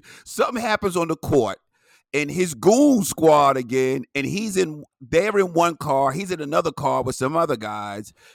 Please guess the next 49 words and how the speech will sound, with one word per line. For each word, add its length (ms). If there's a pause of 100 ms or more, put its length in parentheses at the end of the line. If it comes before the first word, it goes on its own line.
(100)
This 300
is 120
the 180 (120)
N 240
B 260
A 220 (120)
Indiana 500
Pacers, 600
and 140
somebody 580 (180)
points 460
the 140
red 420
laser, 880 (460)
um, 600
beam 520 (180)
at 300
the 100
bus, 720 (320)
and 140
another 420
guy's, 580
you 160
know, 140
get 200
out 200
the 80
car 340
and 140
talk 180
about, 300
you 60
know, 180
"We 140
can 160
do 180
this 240
right 220
here 220
now. 320
You 180
don't 140
know 100
where 140
you 100
at. 260
You 140
in 180
Memphis." 560